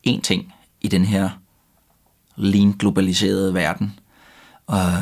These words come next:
vi har altid sagt, at vi vil gerne så langt ud i plovfuren som muligt og sætte frøet, og også være den, der giver det til den med kniven i hånden. Altså, det vil sige at, at have fat i hele kæden, og det er dybest set det, vi kalder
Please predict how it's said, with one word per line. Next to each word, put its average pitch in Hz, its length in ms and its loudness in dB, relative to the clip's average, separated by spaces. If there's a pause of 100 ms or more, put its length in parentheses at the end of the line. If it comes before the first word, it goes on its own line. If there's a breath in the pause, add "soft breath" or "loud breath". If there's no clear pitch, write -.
(280)
vi 104 120 0
har 160 180 4
altid 143 240 0
sagt, 127 320 0
at 113 120 -2
vi 127 80 2
vil 123 160 2 (120)
gerne 127 220 2
så 135 160 0
langt 117 380 2
ud 117 260 2
i 101 120 -2
plovfuren 120 540 0
som 117 100 -2
muligt 113 340 0 (320 loud breath)
og - 100 -8
sætte - 340 2 (220 soft breath)
frøet, 180 540 0 (420 loud breath)
og 110 340 0 (560 loud breath)
også 123 200 0
være 123 160 2
den, 107 200 2
der 113 160 -4
giver 110 260 2
det 110 100 -4
til 101 300 -2 (120)
den 101 200 0
med 104 140 -4
kniven 107 320 0
i 104 40 4
hånden. 95 480 -2
Altså, 87 180 -4
det - 400 -6
vil 107 80 2
sige 101 220 4
at, 95 60 2 (200)
at 87 60 -2
have 98 120 -2
fat 107 220 0
i 131 40 0
hele 147 340 4 (420 soft breath)
kæden, 92 260 0
og 98 100 -2
det 98 140 2
er 87 40 -2 (520)
dybest 98 200 0
set 92 180 -2
det, 85 80 -4
vi 90 80 -4
kalder 87 280 -4